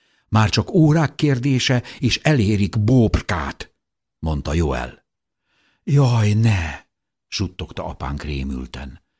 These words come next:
„Biztonságba kell vinnünk édesanyátokat és Szozánét.” „Már beszéltem velük.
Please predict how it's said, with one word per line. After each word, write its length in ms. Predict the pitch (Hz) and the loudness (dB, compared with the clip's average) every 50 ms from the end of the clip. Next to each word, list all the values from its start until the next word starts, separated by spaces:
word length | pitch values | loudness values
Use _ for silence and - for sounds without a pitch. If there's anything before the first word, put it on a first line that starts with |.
| _ _ _ _ _ _ _ _ _ _ _ | _ _ _ _ _ _ _ _ _ _ _
„Biztonságba 840 | - 123 151 143 - - - 110 95 87 - - 85 78 80 90 87 | -2 0 0 0 0 0 -2 -2 -2 -2 -4 -4 -6 -6 -6 -8 -8
kell 200 | - 92 82 80 | -6 -6 -6 -4
vinnünk 420 | 82 87 78 80 80 80 80 - | -4 -4 -4 -4 -4 -6 -6 -8
édesanyátokat 1040 | - 113 95 95 82 87 80 - - 85 90 82 90 90 98 95 - - 107 - - _ _ _ _ | -8 -6 -6 -6 -6 -6 -6 -6 -6 -6 -6 -6 -8 -8 -10 -10 -10 -10 -10 -10 -12 _ _ _ _
és 160 | - 107 95 - | -6 -4 -2 -2
Szozánét.” 1040 | - - - 101 87 - - 69 71 69 65 62 60 60 64 - _ - - _ _ _ _ _ _ _ _ _ _ _ _ _ _ _ _ _ _ _ _ _ _ _ _ | -2 -4 -4 -4 -4 -4 -4 -4 -6 -8 -8 -10 -10 -12 -14 -16 _ -20 -20 _ _ _ _ _ _ _ _ _ _ _ _ _ _ _ _ _ _ _ _ _ _ _ _
„Már 280 | - 117 123 123 120 | -2 -2 0 0 0
beszéltem 600 | 135 151 143 - - 123 113 104 - 110 101 98 | 0 -2 -2 0 2 0 0 0 0 -2 -2 -2
velük. 380 | 95 95 90 87 87 87 - - | -2 -2 -4 -4 -6 -8 -12 -20